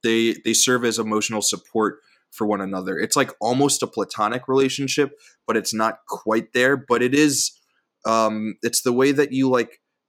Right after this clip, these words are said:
that you love a friend who's, who's been there for you for years, or, like, not even in a, in a way, like, the way that you love, like, a sibling. Like,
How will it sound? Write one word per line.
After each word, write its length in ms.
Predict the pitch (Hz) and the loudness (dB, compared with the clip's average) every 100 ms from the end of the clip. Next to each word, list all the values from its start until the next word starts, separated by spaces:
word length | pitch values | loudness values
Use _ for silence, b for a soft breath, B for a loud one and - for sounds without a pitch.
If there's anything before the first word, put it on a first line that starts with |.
| - | -4
that 100 | 120 | 0
you 200 | 127 117 | 0 2
love 240 | 117 123 | 2 0
a 60 | 113 | -2
friend 460 | - - 131 117 | -6 -2 -2 -2
who's, 480 | 107 107 107 101 - - | -4 -2 -2 -2 -4 -4
who's 200 | 110 - | -4 -2
been 240 | 113 117 | -4 0
there 160 | 107 98 | -2 -2
for 240 | - 107 | -2 -2
you 100 | 98 | -2
for 160 | - 107 | -4 -4
years, 380 | 107 120 104 | 0 0 0
or, 80 | 107 | 0
like, 260 | 98 92 _ _ _ _ _ _ _ _ _ _ | 0 -2 _ _ _ _ _ _ _ _ _ _
not 160 | 131 143 | -2 2
even 360 | 143 131 104 95 B B - _ _ | 2 0 -4 -10 B B -20 _ _
in 120 | - 127 | -2 -2
a, 80 | 117 | -2
in 100 | 120 | -2
a 40 | 120 | -2
way, 320 | 113 127 131 | 2 4 4
like, 160 | 120 107 | 2 0
the 60 | 110 | -2
way 120 | 113 | 0
that 160 | 110 110 | 0 -4
you 120 | 107 | -2
love, 200 | 110 107 | 0 0
like, 160 | 110 | -4
a 60 | 113 | -2
sibling. 640 | - - 160 120 95 90 90 | 0 0 0 0 -2 -4 -4
Like, 300 | 98 - | -4 -4